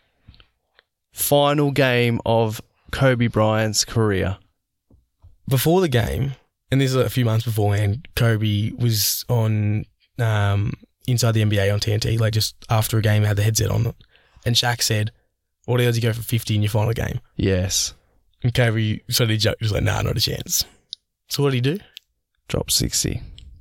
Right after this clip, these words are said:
Speaker 2: Just a casual. He, he didn't lie to Shaq.
Speaker 1: Drop sixty.
Speaker 2: He wasn't go-, he wasn't gonna score fifty.
Speaker 1: He, so yeah, context on that game, and I remember this. The Jazz could have caught the Rockets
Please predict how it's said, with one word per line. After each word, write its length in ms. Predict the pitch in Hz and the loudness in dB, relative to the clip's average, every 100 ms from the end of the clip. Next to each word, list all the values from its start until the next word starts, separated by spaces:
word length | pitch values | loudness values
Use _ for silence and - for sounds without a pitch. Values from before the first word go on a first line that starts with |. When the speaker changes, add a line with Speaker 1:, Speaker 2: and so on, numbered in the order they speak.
| - | -4
Speaker 2:
Just 240 | 113 - | -4 -2
a 40 | |
casual. 340 | 117 67 - 123 | -2 0 0 0
He, 120 | 113 | 0
he 160 | 127 147 | 2 0
didn't 200 | 156 143 | 2 2
lie 160 | 135 | 2
to 60 | 123 | 2
Shaq. 360 | - - 139 - | 0 -2 -6 -6
Speaker 1:
Drop 260 | - 165 - | 2 2 2
sixty. 300 | - 160 139 | 0 2 2
Speaker 2:
He 40 | |
wasn't 220 | 147 139 | 4 2
go-, 140 | 131 127 | 2 2
he 80 | 139 | 2
wasn't 240 | 151 151 | 2 2
gonna 160 | 131 117 | 0 0
score 200 | - 107 | 0 -2
fifty. 440 | 104 95 110 117 - - - - - - | -2 -2 -6 -10 -14 -18 -16 -18 -14 -2
Speaker 1:
He, 640 | - 170 165 165 160 151 _ _ _ _ _ _ _ _ | 2 2 2 2 0 -2 _ _ _ _ _ _ _ _
so 180 | - 185 | -2 2
yeah, 320 | 175 208 175 | 2 2 2
context 460 | 120 185 208 208 165 | 2 0 2 2 2
on 140 | 156 | 2
that 200 | 131 110 | 2 0
game, 520 | - 139 151 95 87 - _ _ _ - | 0 0 0 -2 -6 -10 _ _ _ -2
and 160 | 127 | 2
I 80 | 135 | 4
remember 440 | 143 131 131 131 | 4 4 2 2
this. 460 | 92 87 - - - - _ _ _ _ _ _ _ _ _ | 0 -2 -4 -4 -6 -18 _ _ _ _ _ _ _ _ _
The 140 | - 123 | -4 -4
Jazz 640 | 110 - 156 180 185 - - _ _ _ _ _ _ _ | 0 2 2 2 2 0 -4 _ _ _ _ _ _ _
could 220 | - 180 | -2 0
have 160 | 175 160 | 2 -2
caught 360 | - 151 156 - | -2 0 0 2
the 120 | 120 | 2
Rockets 720 | 123 139 - 104 - - - | 2 2 0 -4 0 -2 -2